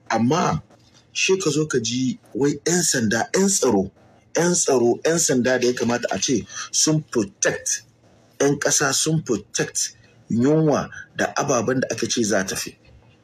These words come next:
Kawai sun kama wani dattijo, suka yi masa bulala,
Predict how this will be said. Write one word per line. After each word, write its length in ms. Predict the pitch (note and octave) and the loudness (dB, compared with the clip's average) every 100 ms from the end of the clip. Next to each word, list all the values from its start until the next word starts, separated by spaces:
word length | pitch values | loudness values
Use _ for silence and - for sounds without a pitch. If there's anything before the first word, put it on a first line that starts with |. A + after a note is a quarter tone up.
| _ - - - | _ -20 -12 -4
Kawai 300 | E3+ E3 B2 | 0 2 2
sun 260 | - D3 | 0 -2
kama 320 | - D3 C#3+ | -2 -2 0
wani 240 | A2+ B2 A#2+ | 0 2 0
dattijo, 680 | A#2 A#2 - C3 A#2 G2 - _ _ - - - - | -2 -4 -4 -4 -2 -4 -6 _ _ -20 -20 -20 -8
suka 360 | - C3+ - | -4 -2 0
yi 60 | A#2+ | 0
masa 280 | B2 A#2+ G#2+ | 2 0 0
bulala, 680 | F2+ A2 C3 C3 B2 G#2+ | -2 -2 2 2 2 0